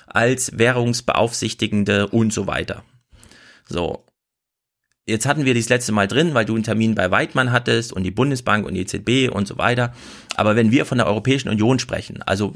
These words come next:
auch bei der Frage zum Beispiel demokratisch ja oder nein oder wie soll man das weiterdenken, wer hat da welche Ideen, Michael Roth zum Beispiel oder Röke Goro, dann geht's immer um die Frage, wo wird denn jetzt das Recht gesetzt? Und da geht's immer nur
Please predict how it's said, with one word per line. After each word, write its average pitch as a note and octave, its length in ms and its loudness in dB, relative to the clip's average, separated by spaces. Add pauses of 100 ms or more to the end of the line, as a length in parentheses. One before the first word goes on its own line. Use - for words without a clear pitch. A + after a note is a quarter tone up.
(120)
auch - 180 2
bei G#2+ 100 2
der G2 120 2
Frage G2+ 480 0
zum - 140 -6
Beispiel F#2+ 260 -4
demokratisch G2 680 0
ja G2 160 2
oder G2 200 -2
nein A#2 420 2
oder F#2+ 280 -2
wie G#2+ 100 0
soll G2 160 0
man G2 100 0
das G2 140 -6
weiterdenken, G2+ 560 0
wer G2+ 100 4
hat G#2 100 -2
da G2 80 -2
welche F#2+ 220 -4
Ideen, A2+ 320 2
Michael G2 220 -2
Roth A2+ 220 0
zum - 120 -6
Beispiel G2 320 -2
oder F#2 260 -4
Röke G#2+ 220 -2
Goro, B2 400 0 (380)
dann G#2+ 100 2
geht's A2+ 140 2
immer E3+ 160 4
um D3 80 0
die B2+ 80 0
Frage, B2+ 560 0
wo B2+ 360 2
wird B2+ 200 0
denn B2 100 4
jetzt A2 220 0
das G2 160 -2
Recht A#2 340 -2
gesetzt? - 520 -8 (960)
Und A#2 160 2
da C#3+ 140 4
geht's - 400 -4
immer A3+ 380 4 (380)
nur G3 480 2